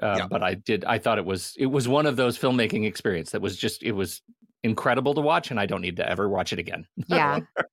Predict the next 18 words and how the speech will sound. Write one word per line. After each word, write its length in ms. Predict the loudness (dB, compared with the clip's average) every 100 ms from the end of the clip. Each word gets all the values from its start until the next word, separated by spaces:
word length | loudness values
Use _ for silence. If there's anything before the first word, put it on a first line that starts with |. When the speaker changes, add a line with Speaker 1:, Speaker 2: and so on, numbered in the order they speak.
| -4
Speaker 2:
I 60 | -4
watch 240 | -4 -4
it 80 | -4
every 220 | -4 -6
year. 260 | -6 -6 -6
I'm 80 |
such 220 | -4 -4 -2
a 60 |
weirdo. 380 | -6 -6 -4 -4 -6
<laughs> 140 | -8 0
I 80 | 0
think 260 | 2 4
I 80 | 4
just 320 | 4 2 2
like 180 | 2 2 2
really 240 | 0 0
depressing 540 | -2 -2 -4 -6 -8 -4 -4
things. 160 | -2